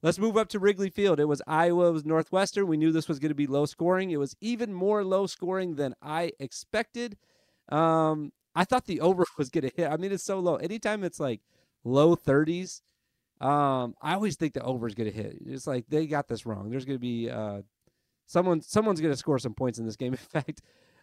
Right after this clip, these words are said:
I think it was, uh, I forget his last name, but Jerry from the Big Ten Network said that there was gonna be over sixty-three points in this game. He was way wrong.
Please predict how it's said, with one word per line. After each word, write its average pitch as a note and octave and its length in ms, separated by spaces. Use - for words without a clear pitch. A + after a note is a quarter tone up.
I - 100
think G#3 220
it G3+ 80
was, D3 260
uh, C3 360
I C#3+ 80
forget F3+ 260
his B2 140
last B2+ 220
name, B2 120
but A#2 140
Jerry C#3 380
from D3 180
the C3+ 80
Big C#3 200
Ten C#3 200
Network C#3 400
said C#3 320
that C3 100
there C#3 120
was C3+ 120
gonna B2+ 140
be B2+ 160
over C#3 240
sixty-three C3+ 580
points C3+ 300
in B2+ 60
this A2+ 140
game. A#2 160
He F3+ 100
was C#3+ 140
way C#3+ 360
wrong. A2 380